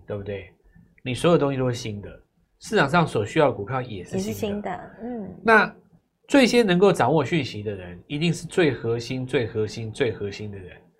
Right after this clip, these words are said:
Speaker 1: 核心到甚至于比那些写报告的人都还要核心。
Speaker 2: 还核心，嗯。
Speaker 1: 对不对？你想想看，那些写报告的人怎么会写？他也是去听法说会听来的啊。听完以后就润字一下，然后主管再告诉你说这篇要不要登，
Speaker 2: <laughs>
Speaker 1: 大家讨论一下，股票已经涨三成了。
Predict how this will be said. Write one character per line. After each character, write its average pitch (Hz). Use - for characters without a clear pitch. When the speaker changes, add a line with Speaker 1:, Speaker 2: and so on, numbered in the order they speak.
Speaker 1:
核 156
心 185
到 175
甚 160
至 156
于 123
比 113
那 135
些 131
写 104
报 120
告 117
的 101
人 101
都 110
还 107
要 110
核 -
心。 185
Speaker 2:
还 208
核 214
心， 190
嗯。 175
Speaker 1:
对 120
不 117
对？ 113
你 131
想 202
想 185
看， 185
那 175
些 180
写 117
报 143
告 139
的 110
人 110
怎 104
么 101
会 113
写？ -
他 143
也 135
是 135
去 135
听 131
法 104
说 113
会 123
听 110
来 92
的 85
啊。 80
听 170
完 143
以 113
后 139
就 135
润 135
字 120
一 107
下， 104
然 107
后 120
主 123
管 127
再 127
告 127
诉 123
你 107
说 113
这 120
篇 117
要 113
不 110
要 110
登， 107
Speaker 2:
<laughs> -
Speaker 1:
大 147
家 151
讨 113
论 135
一 120
下， 131
股 131
票 123
已 117
经 120
涨 101
三 107
成 -
了。 -